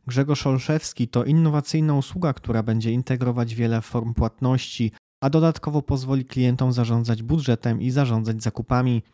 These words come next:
Będziemy ją silnie rozwijać w przyszłym roku. To będzie jeden z filarów nowej strategii. W sklepach MediaMarkt przedsiębiorcy będą mogli korzystać z finansowania sprzętu za pośrednictwem P K O Leasing.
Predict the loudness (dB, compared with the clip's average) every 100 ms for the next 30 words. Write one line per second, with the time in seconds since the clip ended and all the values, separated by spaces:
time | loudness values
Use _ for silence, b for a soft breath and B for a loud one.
0 | -8 -2 0 2 2 2 0 0 2 2
1 | 2 0 0 -2 -4 -14 -10 -2 0 2
2 | 2 2 0 B B -2 2 4 4 4
3 | 2 0 0 2 2 0 -2 -2 -4 -6
4 | -4 -4 -2 -2 -4 -6 _ _ _ -20
5 | _ _ _ _ -16 -14 -6 -6 -2 -4
6 | -2 -2 0 0 0 0 -2 -8 -18 -18
7 | -14 -8 -6 -4 -2 0 -2 -2 -2 0
8 | 2 0 0 -4 -4 -4 -4 -4 -6 -6
9 | -4 -2 -2 -2 -2 0 -2 -4 -4 -4
10 | -2 -2 -4 -6 -6 -6 -4 -6 -6 -4
11 | -4 -4 -6 -2 0 0 0 -2 -2 -2